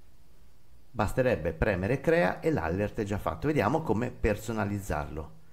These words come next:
Si può personalizzare il messaggio dell'alert. Di default quello che vi esce farà in modo che quando arriverete ad avere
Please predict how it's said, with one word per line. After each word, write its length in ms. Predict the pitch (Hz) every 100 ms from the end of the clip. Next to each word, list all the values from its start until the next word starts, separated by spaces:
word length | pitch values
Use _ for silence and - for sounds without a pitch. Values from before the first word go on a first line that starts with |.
| - - - - -
Si 180 | - -
può 300 | 160 180 -
personalizzare 840 | - 101 135 135 147 151 135 117
il 80 | 127
messaggio 500 | 120 117 - 117 117
dell'alert. 840 | 113 110 95 85 87 85 - 87 87 - -
Di 180 | - 165
default 840 | 170 156 160 170 175 170 190 180
quello 360 | - 151 156 110
che 160 | -
vi 180 | 107 107
esce 640 | 98 82 - - 117 120 - - -
farà 280 | - 123 123
in 120 | 143
modo 280 | 151 135 98
che 160 | 101 90
quando 320 | 120 131 127
arriverete 760 | 120 117 107 110 98 107 87
ad 200 | - 90
avere 580 | 98 107 104 87 85 85